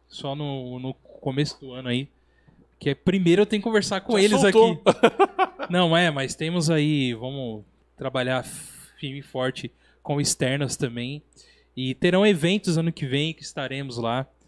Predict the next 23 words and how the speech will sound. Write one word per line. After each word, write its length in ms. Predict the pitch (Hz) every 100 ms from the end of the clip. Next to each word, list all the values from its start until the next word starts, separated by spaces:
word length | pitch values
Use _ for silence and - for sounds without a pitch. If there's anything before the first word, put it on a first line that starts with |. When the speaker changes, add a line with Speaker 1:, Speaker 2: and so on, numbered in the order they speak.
| _ _ -
Speaker 1:
Inclusive 500 | - 151 120 151 147
um, 280 | 139 127 113
um 140 | 131 135
dos 360 | 127 127 123 123 _ 139 -
é 200 | 127 135
XCOM. 360 | - - 131 175 - _ _ -
Tendo 220 | - 160 190
a 80 | 180
XCOM 440 | - - 160 151
presencial, 800 | 143 147 143 147 - 135 139 147 _ _ _ _
com 60 | 143
certeza 360 | 147 143 143
estaremos 520 | 139 - 131 127 127 120
lá 200 | 123 151
com 140 | -
o 60 | 123
convite 420 | 139 117 135 -
do 80 | 143
Marcão, 460 | 127 120 - 151
né, 120 | 160
Marcão? 320 | 165 151 - - _ _ _ _ _ _ _
Então 220 | 113 117
aí, 300 | 117 127